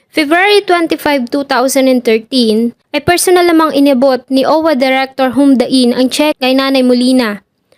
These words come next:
Ayon kay owa Director Humdain, ay nakatanggap ang pamilya ng two hundred twenty thousand na assistance mula sa owa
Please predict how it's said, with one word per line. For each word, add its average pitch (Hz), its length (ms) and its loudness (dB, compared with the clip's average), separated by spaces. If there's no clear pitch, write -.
Ayon 294 340 0
kay 269 160 0
owa 269 320 0
Director 247 560 0
Humdain, 240 720 0
ay 311 160 0
nakatanggap 370 560 0
ang 339 160 -4
pamilya 294 480 2
ng 277 160 2
two 359 240 0
hundred 320 400 0
twenty 294 320 -2
thousand 262 720 -2
na 254 160 -4
assistance 233 800 -4
mula 285 240 0
sa - 160 -4
owa 240 480 0